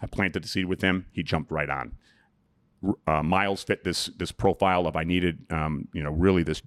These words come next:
um, cross-generational connection and, and perspective, um, and really to, to think about creating content in today's world. It can't be a couple old guys doing it. Um, so we, we had to surround ourselves with the right people. Miles really fit the creative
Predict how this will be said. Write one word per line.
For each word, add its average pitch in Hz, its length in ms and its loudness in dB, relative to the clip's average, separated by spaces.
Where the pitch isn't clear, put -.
um, 80 280 0
cross-generational 98 920 0
connection 98 580 2
and, 80 320 -2
and 73 160 -8
perspective, 101 560 0
um, 78 360 -2
and 82 360 0
really 127 260 8
to, 90 200 0
to 87 100 0
think 117 320 -2
about 80 300 -2
creating 92 280 2
content 95 440 2
in 82 80 -2
today's 92 320 2
world. 95 280 4
It - 120 -10
can't 110 200 2
be 82 240 -2
a 90 60 0
couple - 200 0
old 85 200 2
guys 80 260 0
doing 80 220 0
it. 85 100 -4
Um, 82 520 0
so - 160 6
we, 87 280 4
we 87 160 4
had 92 160 4
to 87 40 -6
surround 92 260 0
ourselves 85 300 0
with 87 120 -6
the 85 60 -6
right 82 140 0
people. 87 260 0
Miles 85 400 0
really 92 180 4
fit - 180 0
the - 60 -4
creative 85 400 0